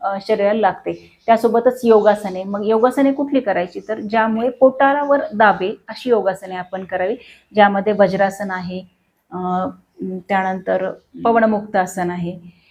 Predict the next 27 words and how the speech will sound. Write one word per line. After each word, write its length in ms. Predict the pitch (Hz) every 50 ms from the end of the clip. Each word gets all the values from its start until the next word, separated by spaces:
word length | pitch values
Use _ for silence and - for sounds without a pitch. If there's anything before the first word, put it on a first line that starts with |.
| _ _ _ _ - 202 202
प्राणायाम 500 | - 233 226 214 214 208 196 190 185 180
आहे, 280 | 180 180 180 180 190 190
ज्यामध्ये 440 | 202 220 202 196 196 190 190 196 190
आपण 280 | 185 - 202 214 220
पोटामधून 600 | 214 - - 214 214 - 208 208 196 185 190 214 226 - _ -
श्वास, 520 | - - 208 190 185 - - - - -
अ, 220 | - 190 185 180 180
घेतो 280 | 170 185 196 196 185
आणि 180 | 180 180 190 202
बाहेर 260 | 202 202 196 185 185 185
फेकतो. 260 | - 185 170 - - 180 - _ - - - _ _ -
तर 40 |
अशी 300 | 220 - 220 214 - 254
जी 100 | 226 240
योगासनं 500 | 254 233 220 190 196 208 214 214 208 202
आहे 140 | 190 185 180
ज्यामुळे 300 | 175 185 196 190 196 202
पोटावर 420 | 202 - 214 202 202 196 190 190 196 -
दाब 120 | 196 196 190 -
पडतो 260 | 180 180 175 180 208
ती 140 | 214 - 220
देखील 300 | 196 202 190 196 - 202
याच्यामध्ये 460 | 202 190 185 190 190 185 185 180 190
आपल्याला, 380 | 185 180 - - 185 185 196 220 - - - - - - - - -
अ, 60 | 196 202 -
फायदेशीर 480 | - 208 196 185 208 208 208 214 220 208
आहे. 200 | 208 202 220 262